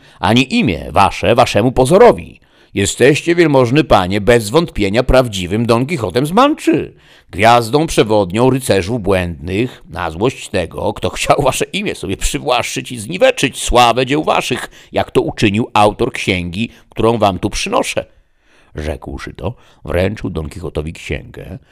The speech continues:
którą jego towarzysz w rękach trzymał. Don Quixote wziął ją i, nie odpowiedziawszy ani słowa, przejrzał ją na prędce, a po chwili oddał nazad i rzekł: "W tak krótkim czasie, gdy ją zważyłem, znalazłem w niej trzy rzeczy,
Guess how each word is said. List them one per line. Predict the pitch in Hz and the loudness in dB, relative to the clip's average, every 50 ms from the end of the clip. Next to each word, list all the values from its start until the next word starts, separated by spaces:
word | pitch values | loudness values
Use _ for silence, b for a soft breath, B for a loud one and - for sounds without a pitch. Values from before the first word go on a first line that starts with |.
| b b b - | b b b -14
którą | - - 87 80 78 | -8 -6 -6 -6 -4
jego | 82 80 90 90 92 | -4 -6 -6 -6 -6
towarzysz | 82 - 73 73 73 76 78 78 71 82 120 110 | -6 -6 -6 -6 -4 -4 -4 -4 -6 -6 -8 -6
w | 82 | -6
rękach | 73 69 64 65 87 107 - - | -8 -8 -8 -8 -8 -8 -8 -10
trzymał. | - - - - - - - - - - - - - b b b b b b b b - | -14 -16 -12 -10 -8 -8 -10 -12 -16 -18 -20 -20 -20 b b b b b b b b -4
Don | 92 92 110 | -4 -4 -2
Quixote | - 214 202 - 180 - - - | -4 -4 0 0 0 0 0 -4
wziął | 82 78 85 78 64 62 60 | -6 -6 -6 -6 -6 -6 -8
ją | 58 57 57 67 87 - - | -12 -12 -10 -10 -10 -10 -10
i, | - 71 82 85 | -10 -10 -8 -8
nie | 90 98 - - | -8 -8 -6 -6
odpowiedziawszy | 151 - - - 127 107 87 85 76 78 85 98 - - - - 90 76 | -8 -6 -4 -4 -2 -2 -2 -4 -2 -2 -2 -2 -2 -4 -6 -6 -4 -4
ani | 73 71 73 | -6 -6 -10
słowa, | - - - 69 64 58 64 69 78 98 b b b b b _ | -12 -12 -12 -10 -10 -10 -8 -6 -6 -6 b b b b b _
przejrzał | - - - 95 92 82 73 - 60 64 65 | -10 -4 -2 0 0 0 -2 -4 -10 -10 -10
ją | 65 73 | -8 -6
na | 87 87 | -4 -4
prędce, | - - - 139 131 131 - - - - 78 82 98 B B B B - | -4 -2 -4 -4 -6 -8 -10 -10 -8 -6 -4 -4 -6 B B B B -6
a | - - | -6 -4
po | - 160 | -4 -6
chwili | - - - 175 175 190 - _ _ - | -8 -8 -8 -8 -8 -10 -12 _ _ -2
oddał | 104 101 - 92 85 78 73 69 | -2 -2 -2 -4 -4 -4 -4 -4
nazad | 71 71 71 69 67 78 80 80 - - | -6 -6 -8 -6 -6 -6 -6 -6 -8 -8
i | - 98 | -8 -8
rzekł: | 87 69 64 57 55 - - 67 65 _ _ _ _ _ _ _ _ _ _ _ _ | -8 -10 -12 -14 -14 -16 -16 -18 -18 _ _ _ _ _ _ _ _ _ _ _ _
"W | - - | -14 -6
tak | - - 85 - | -4 -4 -4 -2
krótkim | - - 127 - - 131 113 | -4 -6 -6 -4 -2 -4 -4
czasie, | - - - - 80 76 73 - - - - 95 | -4 -2 -2 0 0 0 -2 -4 -8 -6 -4 -4
gdy | 98 92 80 87 | -4 -4 -2 -2
ją | 87 87 85 82 | 0 0 -2 -2
zważyłem, | 73 78 90 85 80 82 80 73 65 67 69 80 107 123 B B B B | 0 2 2 2 0 -2 -4 -4 -4 -6 -4 -4 -4 -4 B B B B
znalazłem | - 73 78 82 82 85 92 98 107 110 113 135 139 107 | -14 -8 -4 -2 0 2 2 2 2 2 2 0 0 0
w | 92 | 0
niej | 104 117 - | -2 -2 -2
trzy | - - - - 147 143 | -4 -6 -4 -2 -2 -2
rzeczy, | 92 78 69 - - - - - | -2 -4 -6 -8 -10 -12 -14 -14